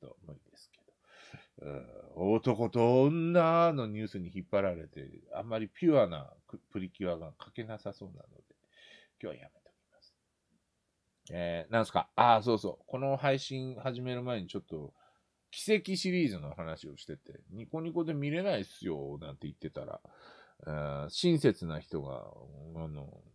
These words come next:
「一話これ見れますよ」なんつって、今コメントくれたんで、ありがとうございます。僕が話してる時に急に線の話してもあれだから、今わざと話題を作りましたけど、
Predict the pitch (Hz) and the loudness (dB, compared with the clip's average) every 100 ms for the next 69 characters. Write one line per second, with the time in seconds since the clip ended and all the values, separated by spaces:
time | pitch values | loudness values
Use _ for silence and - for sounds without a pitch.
0 | _ _ _ 135 - 156 131 92 110 107 | _ _ _ -10 -2 6 6 6 4 4
1 | 101 127 139 139 123 101 76 71 71 71 | 4 2 4 6 4 2 -2 -4 -10 -16
2 | - _ - - - - - _ _ - | -20 _ -20 -20 -20 -20 -20 _ _ -12
3 | 90 73 69 - - - - 90 82 85 | -10 -8 -10 -14 -20 -10 -2 0 0 -4
4 | - 98 90 82 71 - _ - 92 110 | 0 2 2 0 -6 -14 _ -8 -4 -4
5 | - 82 - - - - _ _ 104 147 | -8 -14 -18 -20 -20 -20 _ _ -2 0
6 | 135 113 131 147 143 139 - 95 82 87 | 0 0 0 0 0 -2 0 0 0 -4
7 | 82 80 - 147 139 131 156 135 104 90 | -4 -8 -2 0 0 -2 -2 -2 -2 -4
8 | 82 82 80 - 73 73 85 82 76 71 | -6 -6 -8 -8 -8 -6 -6 -6 -10 -12
9 | - _ _ _ _ 80 78 82 87 78 | -16 _ _ _ _ -16 -8 -4 -4 -6
10 | - 69 76 92 92 90 87 80 - 90 | -8 -10 -4 -2 0 0 -2 -4 -6 -6
11 | 85 82 - 69 - - | -6 -10 -10 -12 -14 -16